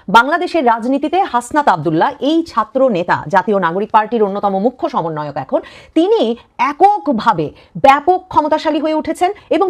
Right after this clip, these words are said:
তিনি যার নাম উচ্চারণ করেন, তিনি প্রধান বিচারপতি থেকে শুরু করে সচিবালয়ের কোনো কর্মকর্তা হন বা কোনো উপাচার্য হন বা যেইখানে যেই পদেই অধিষ্ঠিত থাকেন না কেন, তিনি যদি কারো নাম উচ্চারণ করেন যে ওই ব্যক্তিকে সরে যেতে হবে,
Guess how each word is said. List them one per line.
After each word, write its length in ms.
তিনি 380
যার 340
নাম 320
উচ্চারণ 420
করেন, 240
তিনি 200
প্রধান 380
বিচারপতি 460
থেকে 200
শুরু 240
করে 260
সচিবালয়ের 540
কোনো 200
কর্মকর্তা 520
হন 340
বা 240
কোনো 160
উপাচার্য 460
হন 280
বা 80
যেইখানে 840
যেই 420
পদেই 360
অধিষ্ঠিত 460
থাকেন 380
না 180
কেন, 340
তিনি 240
যদি 260
কারো 280
নাম 320
উচ্চারণ 420
করেন 340
যে 180
ওই 180
ব্যক্তিকে 440
সরে 260
যেতে 200
হবে, 240